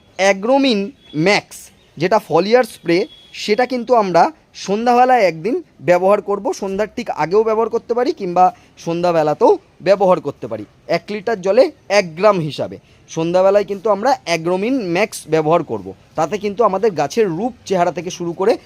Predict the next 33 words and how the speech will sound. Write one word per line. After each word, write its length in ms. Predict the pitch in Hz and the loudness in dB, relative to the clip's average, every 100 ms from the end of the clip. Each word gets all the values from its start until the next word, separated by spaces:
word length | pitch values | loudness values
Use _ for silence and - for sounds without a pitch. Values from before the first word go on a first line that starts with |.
| _ - | _ -14
সমস্ত 560 | - 185 262 285 - | -6 -2 0 -2 -2
কিছু 360 | 202 190 262 370 - - | -6 -2 0 -2 -4 -4
খুব 240 | 262 240 | 0 2
ভালো 240 | 165 160 139 | 2 4 2
হবে। 280 | 123 - - _ _ _ _ _ _ - - - _ | 0 -12 -18 _ _ _ _ _ _ -20 -20 -20 _
এইবার 300 | 208 262 214 202 - | -2 4 4 2 -4
এতটুকু 520 | 190 196 262 247 269 | -6 -2 -4 -4 -2
তো 100 | 254 | 2
আমি 180 | 247 247 | 4 2
বলে 260 | 170 202 214 | 2 2 2
দিলাম, 340 | 220 202 220 - - _ _ - | 0 -2 -4 -14 -20 _ _ -8
ঠিক 180 | 262 233 _ | -8 -8 _
যেটুকু 380 | 151 208 269 269 | -2 -2 0 -4
যেটুকু 280 | 277 269 247 | -4 -4 -2
দরকার 420 | 180 185 208 254 | 4 4 6 4
আমি 120 | 226 | 4
সেটুকু 360 | 208 214 220 220 | -2 -6 -8 -8
সেটুকুই 380 | 240 226 247 254 | -8 -6 -4 -2
বলবো, 300 | 196 202 233 - | -2 0 0 0
এর 60 | 190 - | -10 -10
থেকে 180 | 226 202 | -6 -6
বেশি 460 | 123 139 170 247 | -4 -2 -2 -4
কিছু 260 | 220 220 233 | -10 -10 -8
বলবো 400 | 165 175 180 190 | -2 -2 0 0
না, 240 | 165 226 - _ _ | 2 2 -2 _ _
কারণ 240 | - 202 220 | 0 0 2
তাতে 320 | 185 185 247 | -2 0 0
আপনাদের 420 | 160 - 185 196 | 0 -4 -6 -4
মনে 200 | 202 208 | -6 -6
প্রচুর 420 | 220 202 190 254 | -6 -8 -10 -10
কনফিউশনের 680 | 233 190 170 208 190 214 220 | -4 -4 -4 -8 -6 -6 -4
জন্ম 280 | 160 165 185 | -2 -2 0
হয়। 260 | 190 226 | 0 0